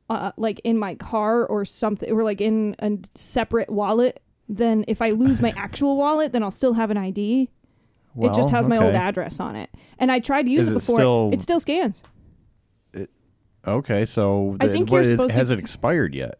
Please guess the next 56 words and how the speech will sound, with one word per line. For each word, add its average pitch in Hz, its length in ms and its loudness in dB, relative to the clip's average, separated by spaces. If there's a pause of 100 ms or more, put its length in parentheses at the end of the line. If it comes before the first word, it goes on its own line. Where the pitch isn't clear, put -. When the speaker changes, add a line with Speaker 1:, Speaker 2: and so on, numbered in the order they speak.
(120)
Speaker 1:
No, 254 260 2
it 240 100 -2
has 240 260 -2
not 233 180 0
expired. 196 360 -4 (100)
Speaker 2:
Okay. 71 260 -6 (240)
Speaker 1:
Um, 226 320 0
so 247 180 0
it 240 60 0
is 277 180 -2
still 262 300 0
kind 233 300 -2
of 208 140 -4
technically 226 500 -2
valid, 202 460 -2 (280)
but 226 120 0
one 220 180 -2
time 240 180 -2
when 226 120 0
I 214 80 -4
was 202 180 -6
in 196 120 -6
high 254 180 -2
school, 233 320 0
I 208 100 0
did 196 200 -4
the 208 60 -2
same 214 240 -2
thing. 220 180 0
Like, 208 160 -4
I 202 80 -6
lost 196 320 -4
my 214 200 -4
I 202 100 -4
D, 185 260 -6
so 202 200 -2
I 190 260 -6
ordered 208 300 0
a 202 40 -2
new 190 160 -2
one, 202 220 -2
and 190 100 -6
then 190 100 -8
I 190 100 -8
found 202 260 -2
the 196 100 -2
old 190 180 -6
one, 208 160 0
and 196 80 -6
I 185 60 -10
had 202 160 -6
them 202 120 -2
both 196 320 -8
in 196 100 -4
my 190 140 -8
wallet, 180 420 -4